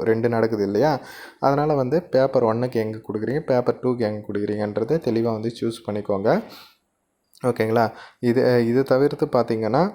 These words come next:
உங்களுக்கு மெயின் எக்ஸாமினேஷனுக்கு சென்னை, மதுரை, கோயம்புத்தூர் இந்த மூணு இடத்துல தான் நடக்குது. அது ரெண்டுத்துல நீங்க எதனா சூஸ் பண்ற மாதிரி இருக்கும்.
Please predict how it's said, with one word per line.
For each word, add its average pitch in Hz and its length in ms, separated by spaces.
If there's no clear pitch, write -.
உங்களுக்கு 123 420
மெயின் 139 280
எக்ஸாமினேஷனுக்கு 113 840
சென்னை, 120 400
மதுரை, 117 320
கோயம்புத்தூர் 110 480
இந்த 107 100
மூணு 120 200
இடத்துல 113 280
தான் 113 160
நடக்குது. 104 380
அது 139 220
ரெண்டுத்துல 127 480
நீங்க 117 180
எதனா 107 220
சூஸ் 117 280
பண்ற 104 240
மாதிரி 104 240
இருக்கும். 104 340